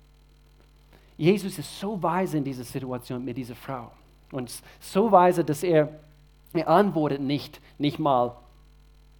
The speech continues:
vorerst. Er, er geht hin und eben sie, sie, eben die diskutieren und sie klagen an und,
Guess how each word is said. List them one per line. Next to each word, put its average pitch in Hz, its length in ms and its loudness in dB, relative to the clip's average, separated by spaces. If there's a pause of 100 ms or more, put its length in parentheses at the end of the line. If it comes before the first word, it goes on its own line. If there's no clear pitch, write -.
(380)
vorerst. 131 600 -2 (1200)
Er, 120 160 -4 (440)
er 139 360 -8
geht 147 220 2
hin 190 380 4
und 120 320 -6
eben 139 200 0
sie, 131 220 -4
sie, 123 320 -8 (140)
eben 117 260 -8 (240)
die 120 140 -6
diskutieren 190 720 2
und 143 160 0
sie 127 80 -8
klagen 160 400 0
an 185 420 2
und, 120 260 -6